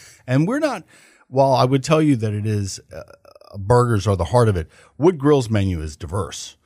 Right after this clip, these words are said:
I mean, we have five or six salads. We've got steaks. We've got a rotisserie that just produces the most amazing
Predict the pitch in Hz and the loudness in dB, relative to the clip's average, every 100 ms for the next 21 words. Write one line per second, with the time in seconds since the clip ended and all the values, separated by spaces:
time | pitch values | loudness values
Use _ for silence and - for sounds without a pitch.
0 | _ _ - 90 87 82 90 90 76 - | _ _ -10 -6 -6 -4 -4 -4 -6 -4
1 | 92 87 82 - 85 - - 147 143 139 | -2 -2 -4 -8 -10 -6 0 0 2 0
2 | 127 120 - - - _ 101 85 80 78 | 0 -2 -8 -16 -20 _ -4 -2 -4 -4
3 | - - 151 139 127 - 110 95 90 87 | -8 -2 0 2 0 -2 -2 0 0 2
4 | 90 92 - 170 - 120 98 87 90 104 | 0 0 0 -2 0 -2 -2 -4 -8 -10
5 | - 110 98 92 95 85 - 90 98 123 | -8 -8 -6 -6 -8 -10 -8 -4 0 2
6 | 156 147 - 113 110 143 190 190 196 156 | 4 2 -2 0 2 4 4 4 4 2
7 | 123 104 92 90 | 2 2 2 -2